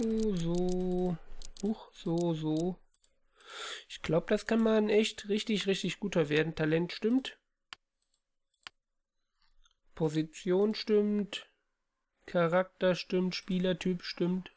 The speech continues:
Auf geht's. Beste Jugendarbeit in Deutschland und international.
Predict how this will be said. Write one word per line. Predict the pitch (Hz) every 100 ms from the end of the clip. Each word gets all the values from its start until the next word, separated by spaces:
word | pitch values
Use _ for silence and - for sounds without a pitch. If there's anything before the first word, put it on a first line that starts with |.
| - - _ _ _ - - - - - - _ _
Auf | 170 156 -
geht's. | 226 170 - - _ _ _ _ _ - - _ _ _ _ _ _ _ _ _ _ - _ _ _ _
Beste | - 165 -
Jugendarbeit | 165 185 214 196 175 175 180
in | 196 180
Deutschland | 180 202 202 202 190 190 196
und | 170 165
international. | - 180 175 160 160 - 160 170 220 262